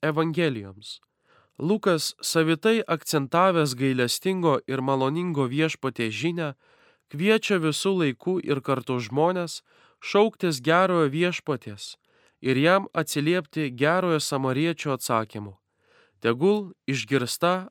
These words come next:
ar perskaityta bent trumpa Evangelijos pagal Luką ištrauka skatina atsiliepti Dievui ir įgyvendinti Viešpaties žodžius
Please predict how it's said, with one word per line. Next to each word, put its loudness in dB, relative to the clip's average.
ar 0
perskaityta -2
bent -4
trumpa -2
Evangelijos -2
pagal -4
Luką -4
ištrauka -6
skatina 4
atsiliepti -2
Dievui -4
ir 4
įgyvendinti 0
Viešpaties -2
žodžius -6